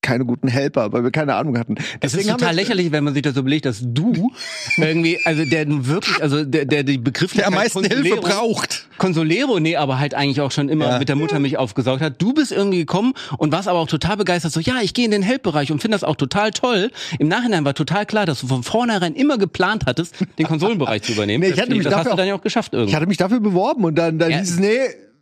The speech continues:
Speaker 1: die brauchen aber keinen. Der Help-Bereich braucht jemanden. Ich so, ich bin aber falsch.
Speaker 3: Ja, aber,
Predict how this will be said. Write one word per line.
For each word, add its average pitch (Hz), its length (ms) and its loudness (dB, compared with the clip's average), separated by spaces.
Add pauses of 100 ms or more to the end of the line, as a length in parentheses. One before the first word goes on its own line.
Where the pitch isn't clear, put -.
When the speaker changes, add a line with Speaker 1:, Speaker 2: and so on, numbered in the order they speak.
Speaker 1:
die 180 100 2
brauchen 269 300 2
aber 151 160 2
keinen. 135 280 0
Der 156 140 4
Help-Bereich 156 480 2
braucht 147 220 2
jemanden. 143 260 2
Ich 175 60 -2
so, 247 80 4
ich 262 80 -4
bin 359 140 4
aber 269 300 2
falsch. 302 380 2
Speaker 3:
Ja, 135 80 4
aber, 147 140 2